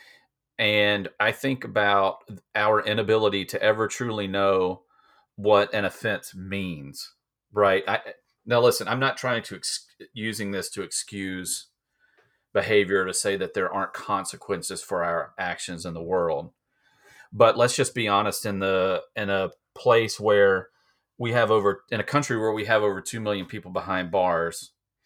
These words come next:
and as we know from news stories and series like this,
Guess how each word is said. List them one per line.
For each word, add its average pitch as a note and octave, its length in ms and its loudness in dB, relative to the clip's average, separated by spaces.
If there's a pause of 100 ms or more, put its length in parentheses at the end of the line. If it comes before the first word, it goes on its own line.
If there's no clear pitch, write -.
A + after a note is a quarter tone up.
(240)
and A2+ 100 0
as G#2+ 140 2
we A2 140 -4
know A2 200 6
from G#2 220 -4
news G2+ 220 -4
stories G2+ 480 2
and E2+ 180 -10
series G2+ 380 -2
like F#2+ 240 -2
this, F#2+ 420 -4